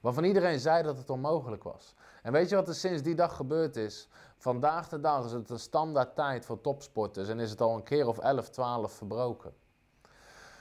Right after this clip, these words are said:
En wat toont dat ons? Dat er zijn mensen nodig op aarde die voorop lopen en die laten zien aan de rest van de wereld wat er mogelijk is. De Bijbel zegt in Marcus hoofdstuk negen,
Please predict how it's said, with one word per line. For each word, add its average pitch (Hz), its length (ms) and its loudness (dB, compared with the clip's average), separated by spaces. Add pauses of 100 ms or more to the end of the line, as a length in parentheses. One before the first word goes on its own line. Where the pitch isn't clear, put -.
(480)
En 139 360 2
wat 160 180 0
toont 262 320 2
dat 160 220 2
ons? 110 320 -2
Dat 139 180 2
er 156 120 6
zijn 214 320 2
mensen 220 420 -2
nodig 185 360 4
op 127 160 -6
aarde 151 440 -2
die 135 180 0
voorop 151 380 2
lopen 160 520 2
en 127 120 -6
die 143 100 2
laten 147 320 2
zien 202 280 -4
aan 165 140 -2
de 143 60 2
rest 165 300 0
van 143 140 -6
de 135 80 -2
wereld 143 340 2
wat 131 220 0
er 127 80 -4
mogelijk 127 520 0
is. - 360 -10 (540)
De 123 100 0
Bijbel 214 300 4
zegt 147 480 0
in 127 120 -4
Marcus 170 380 -2
hoofdstuk 143 320 0
negen, 143 580 -2